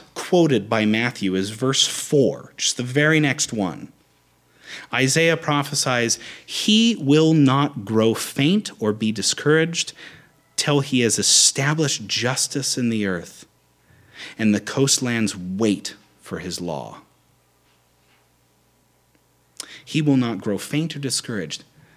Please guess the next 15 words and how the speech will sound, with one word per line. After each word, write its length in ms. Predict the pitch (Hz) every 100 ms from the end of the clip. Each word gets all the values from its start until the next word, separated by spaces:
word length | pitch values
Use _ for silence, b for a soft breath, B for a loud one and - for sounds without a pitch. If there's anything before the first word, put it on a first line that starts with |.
| _
That's 280 | - - -
where 80 | 208
Jesus 480 | 160 151 143 139 -
is 160 | 110
now. 520 | 101 107 139 156 71 - - - _ _ _ _ b b b b b b b -
Right 380 | 107 156 247 180
now, 400 | 151 120 85 80
reigning 580 | 110 120 185 269 277 233
in 100 | 196
heaven, 480 | 135 117 95 95 107 B
he 180 | - 175
has 200 | 170 147
not 400 | 139 165 247 -
grown 280 | 170 175 156
faint 520 | 151 - 226 254 254